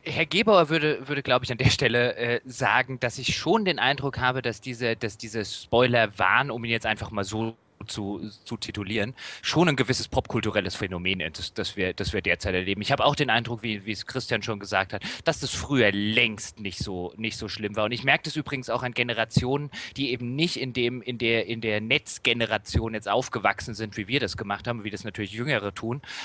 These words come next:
ähm, weil ich relativ viel mit Leuten zu tun hab, die ich dann über meinen, meinen Bruder kenne und, und, und gute Freunde hab, die jetzt, die jetzt zehn, zwölf Jahre älter sind als ich. Und bei denen ist das null Thema.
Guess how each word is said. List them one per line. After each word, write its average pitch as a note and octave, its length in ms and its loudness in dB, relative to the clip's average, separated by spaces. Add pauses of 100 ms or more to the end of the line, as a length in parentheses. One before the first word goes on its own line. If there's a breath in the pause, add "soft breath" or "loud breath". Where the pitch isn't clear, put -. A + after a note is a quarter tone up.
(220 loud breath)
ähm, A#2 240 4
weil A#2 120 4
ich A2 120 -6
relativ C3 340 2
viel C3+ 160 -4
mit B2 160 -6
Leuten A#2 520 -2
zu - 120 -8
tun A#2+ 260 -6
hab, A2+ 160 -2
die A2 80 -4
ich G#2 80 -12
dann G#2+ 120 -4
über G2+ 160 -4
meinen, F#2+ 340 -6
meinen G2+ 200 -4
Bruder A#2 280 0
kenne A2+ 380 0
und, G2+ 220 -6
und, G#2 160 -4
und G#2+ 160 -4
gute A#2+ 200 -2
Freunde A2 320 2
hab, G#2+ 140 0
die A2 80 -2
jetzt, - 340 -2
die A2 60 0
jetzt - 260 -4
zehn, B2 220 2
zwölf A2+ 240 4
Jahre G#2+ 220 4
älter A#2+ 260 4
sind F2+ 180 -4
als F#2+ 160 -2
ich. B2 220 -4 (320 loud breath)
Und C#3 120 2
bei C#3 100 8
denen C#3+ 180 4
ist B2 100 0
das C3+ 140 0
null D3+ 300 10
Thema. A2 420 0